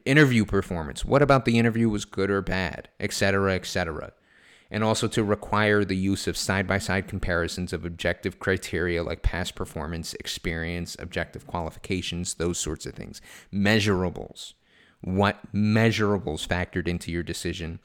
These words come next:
and why were those picked over, uh,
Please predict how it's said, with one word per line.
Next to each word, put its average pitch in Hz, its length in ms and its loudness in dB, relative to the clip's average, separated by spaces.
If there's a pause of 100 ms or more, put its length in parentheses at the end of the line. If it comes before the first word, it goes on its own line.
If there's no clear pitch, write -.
(380)
and 92 220 0
why 95 220 6
were 98 160 4
those 92 400 0
picked - 380 0 (100)
over, 82 560 -2 (320)
uh, 71 320 -2